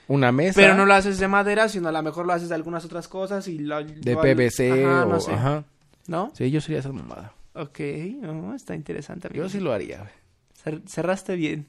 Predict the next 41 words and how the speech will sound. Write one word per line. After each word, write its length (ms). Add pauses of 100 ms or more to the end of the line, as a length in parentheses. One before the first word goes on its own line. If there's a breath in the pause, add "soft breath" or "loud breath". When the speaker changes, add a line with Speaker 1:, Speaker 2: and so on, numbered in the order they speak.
Speaker 1:
Cerré 400
bien, 520
Speaker 2:
Cerraste 360
Speaker 1:
chingón. 160
Speaker 2:
bien 120
la 100
pregunta. 380
Y 100
us-, 140
ustedes, 480 (640)
bueno, 240
no, 220
es 140
que 80
l-, 240
creo 160
que 100
muchos 460 (500 soft breath)
tendríamos 380
otra 160
carrera 360
que 80
dedicarnos 640
y 100
muchos 360
otros 420 (340 soft breath)
trabajan 400
en 80
una 160
carrera 460
que 120
no 160
Speaker 1:
Que 80
Speaker 2:
les 100
Speaker 1:
no, 200
Speaker 2:
gusta. 300
Speaker 1:
o 140
estudiaron 460
una 140
carrera 400
y 300